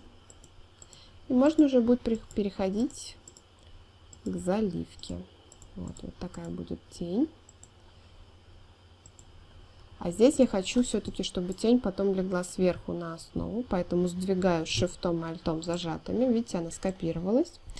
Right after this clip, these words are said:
Лишнее убираю. Разгруппировать. И вот она, тень, вернулась на своё место. Опять шифтом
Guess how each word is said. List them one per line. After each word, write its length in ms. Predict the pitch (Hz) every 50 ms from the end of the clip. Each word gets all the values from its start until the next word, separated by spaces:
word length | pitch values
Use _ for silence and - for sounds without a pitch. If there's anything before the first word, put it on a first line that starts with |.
| - - - - - - -
Лишнее 420 | - 208 196 190 - - 180 180 175
убираю. 680 | 180 202 202 190 190 175 165 160 160 160 180 247 349 - - - - - - - - - - - - - - - - - - - - - - - - - - - - - - - - - - - -
Разгруппировать. 920 | 180 175 175 170 - 175 170 170 165 - - 170 165 160 165 196 285 - - - - - - - - - - - - - - - - - - - - - - - - - _ _ - - - - - - - - - - - - - - _ _ _ - - - - _ - - - - - - - - - - - - - - - - - - - - -
И 40 | 202
вот 260 | 185 196 240 247 -
она, 180 | 196 180 190 196
тень, 300 | - - 214 220 220 202
вернулась 560 | 185 180 165 180 180 185 202 196 180 180 - -
на 100 | 185 170
своё 340 | - - - 170 175 180 175
место. 320 | 170 - - - - -
Опять 220 | 175 - 202 190
шифтом 600 | - - - - 180 - - - 170 196 262 359